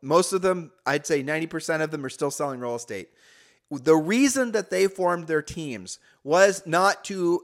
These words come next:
essentially, yes, it was to sell more units and all the rest of it, because they wanted more time off. That's why. But what's happened over the years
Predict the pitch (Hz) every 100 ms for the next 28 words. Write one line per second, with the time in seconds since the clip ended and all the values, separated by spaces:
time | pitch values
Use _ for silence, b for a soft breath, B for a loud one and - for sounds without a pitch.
0 | - 143 - 170 170 - 165 196 202 180
1 | 175 - 180 165 160 143 151 151 - 147
2 | 139 135 - 165 165 b b 202 196 190
3 | 196 185 170 - 196 143 85 - 151 165
4 | 135 104 69 _ b b b 160 180 -
5 | 190 220 220 208 190 180 165 175 214 170
6 | 127